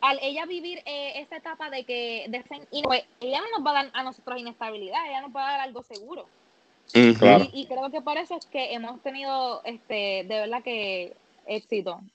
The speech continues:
Speaker 1: Porque
Speaker 2: No, ok.
Speaker 1: a veces trabajar con hombres es bien difícil.
Speaker 2: No, no,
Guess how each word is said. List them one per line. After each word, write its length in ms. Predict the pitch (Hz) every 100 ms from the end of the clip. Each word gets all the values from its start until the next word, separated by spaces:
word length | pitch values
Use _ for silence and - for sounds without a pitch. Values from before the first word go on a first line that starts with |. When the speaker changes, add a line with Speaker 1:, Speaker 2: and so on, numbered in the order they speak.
| _ _ _ _
Speaker 1:
Porque 180 | - 214
Speaker 2:
No, 220 | 113 110
ok. 120 | 160 170 151 - -
Speaker 1:
a 100 | 202
veces 500 | 202 220 - 262 -
trabajar 380 | 233 208 208 208
con 140 | 240
hombres 320 | 254 262 254 -
es 100 | 208
bien 140 | -
difícil. 420 | - - - - _ _ _
Speaker 2:
No, 260 | - 123 147
no, 140 | 175